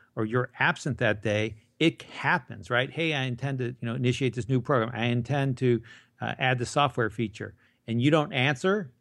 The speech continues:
it happens. In a normal permission-based organization, when they say, "Well, request permission to add the feature to the software," and you don't answer, the team's just sitting around waiting.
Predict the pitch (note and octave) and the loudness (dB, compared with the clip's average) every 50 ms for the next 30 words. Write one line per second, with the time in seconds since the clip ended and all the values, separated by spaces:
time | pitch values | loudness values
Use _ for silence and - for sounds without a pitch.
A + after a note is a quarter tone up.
0 | _ _ A#2+ G2+ F#2+ A#2+ C#3 D3+ D#3 C3 - A2+ G#2 - - C#3 B2 B2 A#2+ B2 | _ _ -8 -6 -4 -2 0 0 0 0 -4 -8 -10 -8 -2 0 0 2 4 4
1 | C#3 D#3 E3+ F3 D3+ B2+ - C3+ B2+ D3 G3 - - E3 C3+ B2 A#2+ A#2 - C#3+ | 4 4 4 4 2 0 0 0 2 2 2 2 2 0 2 2 2 2 0 -2
2 | A#2+ A2+ A2+ A#2 A2 G2+ G#2 A2 A2 G#2+ - B2 A2 A2 G#2+ A2 - - - _ | -2 0 0 0 0 2 2 0 0 0 0 0 -2 -2 -2 -4 -12 -20 -20 _
3 | _ - B2+ B2+ B2+ A#2+ - C3 B2 A#2+ A#2+ A#2+ A#2 B2 C3 B2+ - F#3 F#3 D3 | _ 0 4 4 4 4 4 2 4 4 4 2 2 2 2 4 6 4 4 4
4 | - - D#3 D3 D#3 E3 D3+ - D#3+ C#3 B2 C3 B2+ B2+ C3 A#2+ A#2+ - C#3+ C3+ | 4 0 0 2 4 2 2 2 -2 -2 -2 0 0 0 0 0 -2 -2 -4 -4
5 | B2 - B2+ A2 A2+ G#2 - - D3 D#3+ D3+ B2+ - B2 A#2 A2+ A2+ A#2 B2+ C#3+ | -4 -4 -4 -4 -4 -6 -2 0 0 0 0 0 -2 -2 -2 -2 -2 0 0 0
6 | C3+ A#2+ B2+ A#2 A#2+ C#3 C#3 - E3 C3+ A2 A2 - - D3 C3 A2 A2 G#2 - | 0 0 0 0 0 0 0 0 -2 -4 -4 -4 -2 0 0 0 0 0 -6 -8
7 | - B2+ A2+ A2 G2+ G2 G2 G2+ G#2 G#2 G#2 B2 B2 | -6 -6 -4 -4 -6 -6 -6 -6 -6 -6 -8 -8 -12